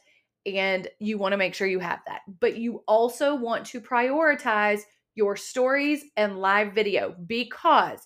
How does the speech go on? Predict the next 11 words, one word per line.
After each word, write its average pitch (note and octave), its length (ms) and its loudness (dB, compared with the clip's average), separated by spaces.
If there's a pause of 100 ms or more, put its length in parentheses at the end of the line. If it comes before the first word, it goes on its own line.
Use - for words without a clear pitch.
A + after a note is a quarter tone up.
(720)
seeing D#4 520 -2
your F#4+ 120 -2
face C4+ 360 0
and A3+ 140 -4
hearing G#3+ 340 -4
your C#4 160 0
voice G3+ 440 0
is G#3+ 120 -4
the A3 140 -8
fastest D4 840 2
way G#3+ 440 8